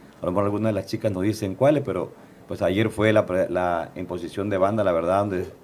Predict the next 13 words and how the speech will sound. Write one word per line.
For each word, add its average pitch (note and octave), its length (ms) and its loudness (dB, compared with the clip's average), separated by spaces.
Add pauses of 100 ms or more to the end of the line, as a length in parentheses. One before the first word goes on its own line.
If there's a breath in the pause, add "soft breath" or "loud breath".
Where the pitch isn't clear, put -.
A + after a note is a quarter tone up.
(280)
estuvo G2 320 -4
excelente. G#2 760 0 (520 loud breath)
Tuvo G#2 220 2
el, G2 140 0
como F2 160 -4
dicen, G#2 300 -2
el E2 120 -6
divo G2+ 240 0
de F#2+ 100 0
Tabasco, G2 500 -2
Chamané E2+ 460 -4
y G2 40 0
amenizando G#2 800 0